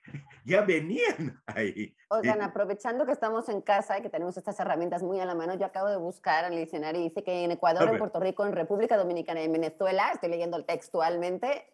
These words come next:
Speaker 1: Sí.
Speaker 2: se utiliza pana como amigo y camarada. Así que,
Speaker 1: Ah, qué
Speaker 2: este,
Speaker 1: bueno.
Speaker 2: pues
Speaker 1: Sí.
Speaker 2: que nos digan desde allá, público dichoso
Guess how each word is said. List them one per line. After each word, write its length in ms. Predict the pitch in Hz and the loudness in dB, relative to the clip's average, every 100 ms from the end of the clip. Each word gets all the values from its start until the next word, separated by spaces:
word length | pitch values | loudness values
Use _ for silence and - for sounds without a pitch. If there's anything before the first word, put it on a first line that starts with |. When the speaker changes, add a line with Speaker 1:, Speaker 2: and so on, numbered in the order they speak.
| - | 0
Speaker 1:
Sí. 140 | 113 | 2
Speaker 2:
se 60 | 160 | 2
utiliza 440 | 160 165 180 160 | 0 0 0 0
pana 260 | 156 156 160 | 0 -2 -4
como 360 | 147 156 156 | -4 -4 -4
amigo 320 | - 147 151 156 | -4 -4 -2 -4
y 60 | |
camarada. 500 | 156 143 127 117 - - | -4 -6 -8 -10 -12 -12
Así 260 | 135 - 143 | -12 -10 -6
que, 120 | 143 | -4
Speaker 1:
Ah, 140 | - | -4
qué 140 | - 131 | -4 -8
Speaker 2:
este, 380 | 143 - 135 127 127 | -8 -6 -4 -4 -8
Speaker 1:
bueno. 0 | _ _ _ _ _ | _ _ _ _ _
Speaker 2:
pues 100 | 220 | -18
Speaker 1:
Sí. 60 | - | -2
Speaker 2:
que 60 | 247 | 0
nos 120 | 254 | 2
digan 240 | 277 302 | 4 6
desde 220 | 285 254 196 | 6 6 4
allá, 580 | 180 196 202 220 202 - _ _ _ | 6 6 6 4 2 -4 _ _ _
público 460 | 220 208 214 - 175 | 0 0 -2 0 0
dichoso 600 | 175 - 226 226 220 | -2 -2 -2 0 -2